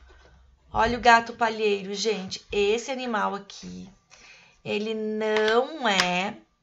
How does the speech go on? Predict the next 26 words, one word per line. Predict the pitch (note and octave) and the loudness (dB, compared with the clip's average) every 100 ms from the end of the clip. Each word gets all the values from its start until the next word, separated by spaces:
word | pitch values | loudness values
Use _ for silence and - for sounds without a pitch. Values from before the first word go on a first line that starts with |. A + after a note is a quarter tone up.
| _ _ _ _ _ _ _ _ _ _ _ | _ _ _ _ _ _ _ _ _ _ _
um | A3 A#3 | -8 -2
animal | A3+ A3 A3+ G#3+ G3+ F#3+ F#3+ G3+ B3+ C4 _ - | -2 -2 -6 0 2 2 2 2 2 0 _ 0
domesticado, | A3 G#3+ G#3+ G#3 - A#3+ - - A3 F#3+ | 2 4 0 -2 -2 -4 4 6 6 2
ele | G3+ G3+ | -6 -6
não | G3 G3+ G#3 A3+ B3+ A#3 G3+ | -6 -2 0 2 0 -2 -2
é | F#3+ G3 G#3+ - - _ | -2 -2 -4 -8 -20 _
pra | B3+ B3 | 4 4
viver | A#3+ C4 G#3+ A3 A3 | 4 -8 -2 0 0
junto | G3+ G#3+ G3+ | -2 -6 -6
com | G#3+ | -8
as | G#3+ | -4
pessoas, | A#3 A#3 - D4 A#3+ F#3 F3 - _ | -2 -2 0 2 2 0 -10 -20 _
tá? | G#3 G3+ G#3+ B3 - - - | -6 4 4 4 -8 -20 -10
Ele | A3 G#3+ | -4 -2
é | G#3+ | 0
um | A3 | 0
animal | A3 G#3 G3+ G3 F#3+ G#3 A#3+ | -2 -4 -4 0 2 2 0
que | - A3+ | -6 -4
não | A#3 | -4
foi | C4 C4+ B3 | -2 -4 -2
domesticado, | B3 B3+ - - - C#4 F#3+ F3+ - - - _ | -4 -4 -4 -4 0 2 4 0 -8 -20 -20 _
vive | G3 G3+ A3 A3+ A#3+ | -12 -8 -6 -4 -6
solto | - A3+ G#3+ A3+ | -2 0 -2 -6
por | G#3+ B3 | -6 0
aí, | C4+ F4+ C#4+ G3 - - - - _ | 2 2 0 -4 -12 -4 -4 -4 _
tá? | G#3 G3+ A#3+ | 2 4 4